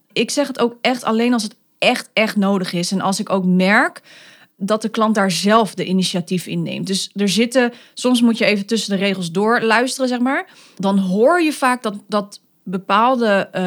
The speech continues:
ideale klanten, dat zij eigenlijk al zelf die ingang, eh, hebben, eh, ja, eh, ingeslagen, zeg maar. En ik heb ook heel vaak een analyse gehad en gevraagd van: "Joh, vind je het fijn als ik deze punten uit de analyse voor je doorvoer?" Hè, dus niet,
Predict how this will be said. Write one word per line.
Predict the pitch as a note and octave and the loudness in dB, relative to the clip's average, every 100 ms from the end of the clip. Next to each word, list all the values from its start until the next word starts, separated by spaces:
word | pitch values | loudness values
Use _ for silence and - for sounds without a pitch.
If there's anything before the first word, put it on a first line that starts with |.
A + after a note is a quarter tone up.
| - | -4
ideale | F#3 G3+ G3 F3+ F3+ | -4 -2 0 0 -2
klanten, | A3+ B3+ B3+ | -2 -2 -2
dat | G3+ G3+ | -4 -4
zij | A3 G#3 | -2 0
eigenlijk | - A#3 A#3 | 2 0 -2
al | G#3+ G3+ | -4 -2
zelf | E3 F#3 A3 D#4 D#4+ - - - - | 0 0 2 0 -2 -10 -20 -20 -10
die | - A3+ | -4 0
ingang, | A#3+ A3+ A3 G#3 G#3 G3+ - _ _ | 2 2 2 0 2 0 -4 _ _
eh, | - F#3+ F#3+ | -2 0 2
hebben, | F#3+ F3+ F3+ F3+ D#3+ - | 2 2 2 0 -2 -6
eh, | E3+ D#3+ | -6 -4
ja, | G3 F3 - | -2 -2 -2
eh, | - - | -8 -4
ingeslagen, | G3+ F#3 F#3+ - - - | -2 -2 -6 -8 -8 -10
zeg | D#3+ | -12
maar. | - - _ - - - - | -12 -16 _ -20 -20 -20 -2
En | G3+ G#3 | 2 2
ik | |
heb | A#3 | 2
ook | A3 | 4
heel | G3+ B3 | 4 4
vaak | B3 A3 - _ | 2 -2 -2 _
een | G#3+ - | -4 0
analyse | G#3 G#3 A#3 A#3 | 2 2 2 0
gehad | G3 G3+ G3 | 0 2 2
en | F#3+ | -4
gevraagd | - - G#3 G#3 | -6 -2 -2 0
van: | G#3+ | 2
"Joh, | B3+ C#4+ C#4+ | 2 2 -2
vind | - C#4 C4 | -6 0 0
je | |
het | A3+ | 0
fijn | - D#3+ | -2 -6
als | - F#3 | -4 -6
ik | |
deze | F#3 F3+ F3+ | -2 -2 -2
punten | F#3 F3+ G3 | -4 -4 -2
uit | F#3 F3+ | -2 -2
de | |
analyse | F#3 F3+ F3 E3+ E3+ | -2 0 0 -2 -6
voor | - A3 | -4 -2
je | G#3+ | 0
doorvoer?" | C4 D4 D#4 E4 F4 G#4 - _ _ | 2 0 0 -4 -4 -4 -10 _ _
Hè, | - C4 | -4 0
dus | G#3+ E3+ | 0 4
niet, | G#3+ B3+ | 4 2